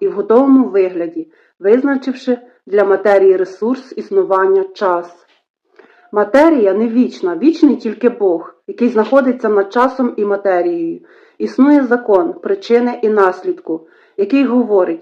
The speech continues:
що причина завжди більша за наслідок. Причина — Бог, який над часом, а наслідок —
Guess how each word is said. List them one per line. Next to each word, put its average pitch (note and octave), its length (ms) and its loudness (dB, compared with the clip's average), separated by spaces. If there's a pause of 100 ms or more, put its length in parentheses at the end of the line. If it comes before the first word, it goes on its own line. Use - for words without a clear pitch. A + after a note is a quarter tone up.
(100)
що - 240 -10
причина C#4+ 440 2
завжди A#3+ 320 -2
більша A3+ 360 -4
за G#3+ 140 -4
наслідок. F#3+ 680 -6 (280)
Причина — D4 680 0
Бог, G#3+ 480 0 (500)
який G#3 340 2
над C4 280 2
часом, B3+ 560 -2
а G3+ 80 -2
наслідок — G#3+ 720 0